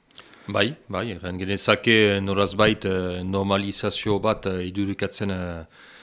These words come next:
alko dugu orain, eh, Baionako Prudometan. Bon, eh, hori bide luze bat izan da, eta azken momentu arte zen, eh, errana gu lortuko genuela. Azkenian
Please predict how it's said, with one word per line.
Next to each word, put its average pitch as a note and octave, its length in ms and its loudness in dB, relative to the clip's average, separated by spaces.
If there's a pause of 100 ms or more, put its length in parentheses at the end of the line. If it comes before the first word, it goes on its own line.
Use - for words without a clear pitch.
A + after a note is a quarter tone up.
(300)
alko G#2 300 0
dugu G#2+ 260 4
orain, G#2+ 320 8
eh, F#2 920 -2
Baionako F2+ 680 -6
Prudometan. F#2 560 -4 (840)
Bon, G2 380 2
eh, D#2+ 560 -6
hori G2 200 -2
bide G#2 520 6
luze G2+ 340 0
bat G#2+ 220 6
izan G2+ 320 2
da, C3+ 400 6
eta F#2 680 0
azken G2 340 -2
momentu F#2+ 380 0
arte A2 400 -2
zen, F#2+ 260 -4
eh, E2+ 320 -8
errana F#2 380 -2
gu G2 200 -6
lortuko G2 540 0
genuela. F#2+ 400 0 (180)
Azkenian G2 720 0